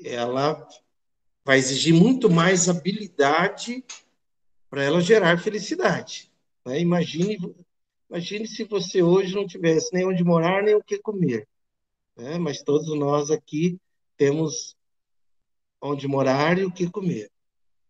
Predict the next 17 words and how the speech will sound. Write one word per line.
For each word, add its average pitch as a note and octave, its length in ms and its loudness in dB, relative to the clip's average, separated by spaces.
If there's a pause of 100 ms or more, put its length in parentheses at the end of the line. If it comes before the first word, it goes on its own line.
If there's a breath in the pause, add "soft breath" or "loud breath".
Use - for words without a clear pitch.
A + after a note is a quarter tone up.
(880)
Então, B2+ 300 -8
os C3 120 -6
espíritos C#3+ 460 -2
falam D3+ 380 0
sobre B2 320 -4
isso D#3+ 280 -2
na B2 140 -6
questão B2 300 -6
novecentos A#2+ 480 -8
e B2 80 -10
vinte B2+ 240 -16
e E3+ 60 -12
dois, C#3 680 -4 (1200)
que D3 120 -14
nesse D3 320 0
caso C3 400 2
específico F3 1300 -6